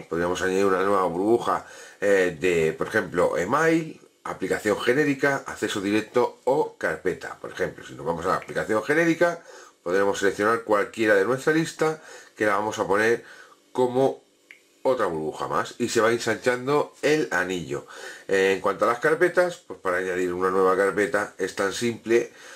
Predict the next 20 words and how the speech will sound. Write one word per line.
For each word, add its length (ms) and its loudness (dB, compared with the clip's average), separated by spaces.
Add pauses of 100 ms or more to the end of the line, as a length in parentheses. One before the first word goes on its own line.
(340)
como, 520 0
eh, 640 -6
añadir 360 -2
burbuja 680 2 (240)
y 320 -2
añadir 580 0
nueva 520 0
carpeta. 600 -6 (360)
Aquí 340 -2
tendremos 340 0
la 100 2
carpeta 360 2
donde 340 -2
clicando 400 -2
en 60 2
el 100 4
más 440 -2
vamos 340 -2
a 100 2
ir 280 -2